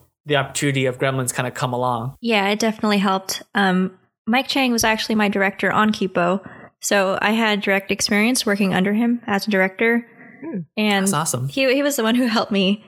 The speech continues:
Speaker 2: get the job on Gremlins, which I'm very grateful he was willing to take that chance on me. I noticed when I was working as a revisionist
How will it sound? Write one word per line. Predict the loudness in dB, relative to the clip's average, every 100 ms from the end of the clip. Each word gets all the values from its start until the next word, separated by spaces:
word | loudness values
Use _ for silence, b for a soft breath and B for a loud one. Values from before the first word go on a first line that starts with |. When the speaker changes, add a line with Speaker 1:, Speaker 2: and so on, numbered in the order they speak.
| B
Speaker 2:
get | 0 0
the |
job | 2 2 2
on | 2
Gremlins, | 2 2 4 4 2 -4 -2
which | -2 0
I'm | 2 2
very | 2
grateful | 2 0 0 0 0 -2 -6 _ -2
he | 0
was | 2 2
willing | 2 2
to | 0
take | 0 0
that | 0 0
chance | 0 0 2
on | 2
me. | 2 0 B B B
I | -2
noticed | 0 0 0 0
when | 0
I |
was | 0 0
working | -2 0
as | 0 0
a |
revisionist | 0 2 2 2 0 -2 -6